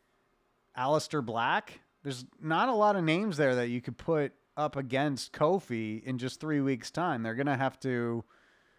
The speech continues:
do something to determine a new challenger, or maybe Kofi won't defend his title on the, uh, uh, on the pay-per-view. You could also do something like where if the Revival agree to give Xavier Woods and Big E a rematch, if Kofi agrees to give Orton a rematch.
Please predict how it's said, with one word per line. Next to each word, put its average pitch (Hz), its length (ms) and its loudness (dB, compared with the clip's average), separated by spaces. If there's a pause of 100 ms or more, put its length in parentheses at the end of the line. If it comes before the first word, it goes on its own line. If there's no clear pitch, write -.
(460)
do 160 180 -2
something 156 560 2
to 127 260 0
determine 135 540 0
a 127 80 0
new 127 160 -2
challenger, 120 600 -4
or 240 80 0
maybe 277 240 4
Kofi 269 320 6
won't 262 200 0
defend 285 300 -2
his 247 120 -4
title 90 420 -4
on 90 140 -14
the, 101 320 -20
uh, - 60 -18 (360)
uh, 113 240 -10
on 120 120 -6
the 104 80 -6
pay-per-view. 101 520 -8 (280)
You 269 80 -2
could 311 100 4
also 285 240 8
do 247 140 2
something 185 600 2 (360)
like 160 300 4
where 165 400 4
if - 240 0 (360)
the 175 100 6
Revival 170 760 8
agree 156 400 6
to 147 80 4
give 147 280 6 (120)
Xavier 147 420 4
Woods 139 340 4
and 131 180 -4
Big 139 220 -2
E 180 220 2
a 147 60 6
rematch, 120 720 2
if 156 160 0
Kofi 151 440 4
agrees 151 500 6
to 160 100 -2
give 151 200 2
Orton 165 280 2
a - 20 -2
rematch. 101 480 -8